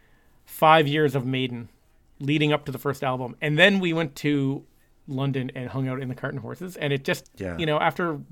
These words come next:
Speaker 1: researching that much for, you know, that deep into old Maiden, the fact that we got to go to the Cart and Horses immediately afterwards and, like, drink and, like,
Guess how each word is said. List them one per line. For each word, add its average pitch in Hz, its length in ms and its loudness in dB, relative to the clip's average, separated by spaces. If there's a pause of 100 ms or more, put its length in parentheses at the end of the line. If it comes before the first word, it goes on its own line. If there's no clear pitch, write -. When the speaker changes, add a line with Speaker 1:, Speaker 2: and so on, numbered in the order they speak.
(100)
Speaker 1:
researching 143 640 -2
that 139 180 0
much 131 280 -8
for, 135 180 -8 (120)
you 147 140 -4
know, 123 100 -4 (120)
that 127 260 -4
deep 127 300 -12
into 123 500 -8 (160)
old 123 260 -6
Maiden, 131 360 -6 (180)
the 143 60 -6
fact - 260 2
that 175 60 -2
we 147 80 0
got 143 100 0
to 139 60 -10
go 139 80 2
to 135 60 2
the 131 60 -2
Cart 143 200 -6
and 123 80 -6
Horses 123 300 -8
immediately 143 520 0
afterwards 156 460 -4
and, 135 160 -6
like, 123 140 -8
drink 127 380 -10
and, 127 220 -8
like, 120 240 -10